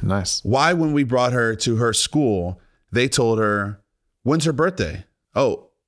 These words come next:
Speaker 2: she's, uh, she's gotta go into kindergarten."
Speaker 1: But the kindergartners are not
Speaker 2: Kindergartens
Speaker 1: reading.
Speaker 2: are not reading chapter books.
Speaker 1: Yeah.
Speaker 2: First graders not reading chapter books. You
Speaker 1: <laughs>
Speaker 2: crazy? Come on. <laughs> You know?
Speaker 1: This is,
Speaker 2: So
Speaker 1: this is bor-, this is gonna be boring for her and push her back behind
Speaker 2: Exactly,
Speaker 1: where she is right
Speaker 2: because
Speaker 1: now.
Speaker 2: we teach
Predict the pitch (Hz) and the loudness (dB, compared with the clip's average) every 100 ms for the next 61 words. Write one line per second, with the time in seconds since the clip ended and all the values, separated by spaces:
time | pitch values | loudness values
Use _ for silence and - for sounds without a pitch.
0 | _ - 123 120 98 117 113 104 98 92 | _ -2 0 -2 -2 0 2 2 0 -4
1 | - _ _ - 135 - 120 104 110 98 | -12 _ _ -4 -2 0 0 0 -2 -2
2 | - 143 95 73 57 101 - - _ 113 | -2 -2 -4 -4 -6 -18 -20 -20 _ -4
3 | - 113 107 104 101 98 101 101 104 - | 0 0 2 0 0 -2 -2 0 0 0
4 | 294 - 269 - 240 214 220 196 214 - | 2 2 2 0 -2 -2 -2 0 -2 -2
5 | 208 190 285 - - 110 104 185 - 247 | -2 0 0 -2 -2 0 0 0 0 2
6 | 233 196 214 202 202 180 214 175 180 175 | 0 0 0 -2 -2 0 -2 0 0 0
7 | 135 - - - 156 - 180 - 277 269 | 0 -2 -6 -4 -4 -2 -2 2 2 2
8 | 240 254 240 - _ - 302 175 104 101 | 0 -2 -4 -14 _ -2 2 0 0 -6
9 | - _ - 220 214 220 233 247 127 117 | -12 _ -6 -2 2 2 0 0 0 0
10 | 110 185 180 147 117 135 139 135 139 120 | 2 0 2 0 2 2 2 0 0 2
11 | 127 131 123 120 117 110 123 113 110 107 | 2 2 2 2 0 0 -2 0 0 0
12 | 113 101 120 165 160 247 226 175 123 110 | -2 0 2 2 2 0 2 2 2 0
13 | 110 175 113 95 143 160 - 170 156 - | 2 2 0 0 -2 -2 -2 -2 -2 -4